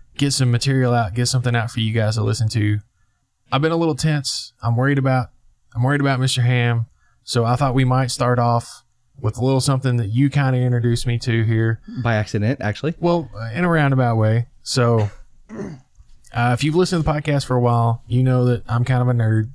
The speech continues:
Speaker 1: I like to read. And by read, I mean listen to audiobooks. And, uh, Mister Taylor here was telling me the last time he visited before we started recording about a book series that he listens to called the Iron Druid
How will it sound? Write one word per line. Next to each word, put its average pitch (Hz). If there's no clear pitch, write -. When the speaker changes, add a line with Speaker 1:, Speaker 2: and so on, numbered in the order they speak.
Speaker 1:
I 113
like 113
to 127
read. 110
And 110
by 113
read, 113
I 104
mean 110
listen 110
to 110
audiobooks. 107
And, 110
uh, 104
Mister 120
Taylor 120
here 123
was 120
telling 117
me 113
the 110
last 113
time 113
he 117
visited 113
before 113
we 113
started 104
recording 113
about 107
a 101
book 117
series 107
that 117
he 127
listens 113
to 113
called 107
the 107
Iron 113
Druid 110